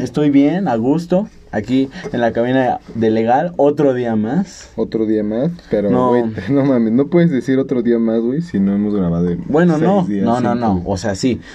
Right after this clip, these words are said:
Speaker 1: pero, pues, no sabemos hasta cuántos capítulos vamos a grabar, güey, o sea,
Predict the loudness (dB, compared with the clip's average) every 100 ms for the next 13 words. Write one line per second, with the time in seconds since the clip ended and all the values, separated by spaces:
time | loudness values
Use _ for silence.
0 | -20 -20 -20 -20 -4 0 4 4 4 0
1 | -2 -4 -4 -2 0 0 0 2 2 0
2 | -2 -4 -2 0 0 0 -4 -2 -2 0
3 | -2 -2 -4 -2 -2 -2 -2 -2 -2 -4
4 | -4 -4